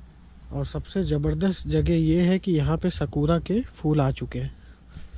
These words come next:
मेरे ख्याल से जू सिर्फ इतना ही था और मैंने पूरा cover कर लिया, पर आगे देखते हैं अगर कोई animal missing है। वैसे मैंने मकाक नहीं देखे और बंदर तो मैंने देखे हैं, लेकिन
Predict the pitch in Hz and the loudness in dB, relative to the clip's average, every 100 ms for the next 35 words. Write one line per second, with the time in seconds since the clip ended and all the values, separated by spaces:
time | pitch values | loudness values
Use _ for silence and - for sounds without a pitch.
0 | - - 170 180 208 196 214 208 220 160 | -16 -14 -6 -2 -2 -2 -4 -2 -2 -2
1 | 180 190 196 185 156 156 160 190 - 180 | -4 -4 -4 -2 -4 -4 -4 -4 -6 -6
2 | 175 160 156 170 156 160 - 147 147 120 | -4 -4 -4 -6 -6 -4 -2 -2 -4 -6
3 | 117 120 - - - - - 175 175 180 | -8 -8 -8 -8 -12 -14 -6 -2 -2 -2
4 | 208 180 - 226 233 208 - 160 175 170 | -4 -6 -6 -6 -6 -6 -8 -6 -4 -4
5 | 175 175 151 143 151 160 151 143 - 156 | -4 -4 -4 -4 -4 -4 -4 -6 -6 -8
6 | 156 147 156 - - - - 151 165 208 | -6 -6 -8 -10 -14 -14 -12 -8 -4 -2
7 | 214 226 196 160 165 180 - - 170 139 | -2 -4 -4 -6 -6 -8 -8 -6 -4 -4
8 | 127 143 135 - - - - - - - | -6 -6 -6 -8 -12 -10 -10 -8 -10 -12
9 | - - 135 143 139 139 143 147 143 - | -14 -8 -4 -2 -2 -4 -4 -6 -6 -6
10 | - - - - - - - - - - | -6 -10 -16 -16 -14 -10 -10 -10 -16 -18
11 | - - - - - 147 156 170 208 208 | -16 -14 -12 -10 -10 -8 -6 -6 -6 -6
12 | 220 220 220 180 185 - 226 226 190 208 | -6 -4 -4 -6 -6 -8 -8 -8 -8 -6
13 | 208 | -6